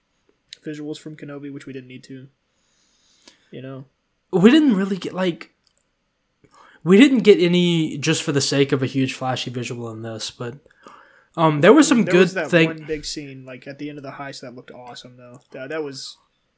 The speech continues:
Speaker 2: With them flying out, oh, it looked amazing,
Speaker 1: I
Speaker 2: but
Speaker 1: remember seeing that, and I was like, "This is so crazy."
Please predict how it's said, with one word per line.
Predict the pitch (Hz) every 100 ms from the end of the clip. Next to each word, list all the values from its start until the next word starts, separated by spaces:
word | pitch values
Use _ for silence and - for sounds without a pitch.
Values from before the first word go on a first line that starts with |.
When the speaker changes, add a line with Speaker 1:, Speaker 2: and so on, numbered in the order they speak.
| _ _
Speaker 2:
With | 196 180
them | 214
flying | 208 196 165 151
out, | 139 135
oh, | 151
it | 147
looked | 160
amazing, | 143 123 120 117 110
Speaker 1:
I | 160
Speaker 2:
but | 190
Speaker 1:
remember | - 170 160
seeing | 156 165 165
that, | 160
and | 156
I | 151
was | 151
like, | 151
"This | 180 175
is | 165 151
so | - 156 151
crazy." | 147 123 - -